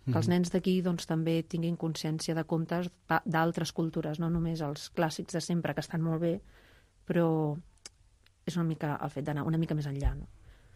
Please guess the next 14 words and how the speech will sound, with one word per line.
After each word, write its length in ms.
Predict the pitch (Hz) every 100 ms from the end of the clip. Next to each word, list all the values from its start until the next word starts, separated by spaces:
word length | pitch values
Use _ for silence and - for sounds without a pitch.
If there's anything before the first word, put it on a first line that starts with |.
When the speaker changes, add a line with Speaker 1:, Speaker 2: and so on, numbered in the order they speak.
| - _ - -
Speaker 2:
Mhm. 280 | 113 101 110 - - - - - -
Del 260 | 143 127 127
Pirena 320 | 147 151 156
cap 160 | 151 139
a 60 | 139
Moçambic, 640 | 143 - 135 135 135 -
a 100 | 135
través 280 | 117 113 117
d'aquest 220 | 117 117 -
pretext 380 | 113 117 -
solidari, 480 | - 117 143 175 175
Speaker 1:
Mhm. 60 | 160
Speaker 2:
recollint 440 | 127 - 117 117 117
diners, 360 | 135 151 160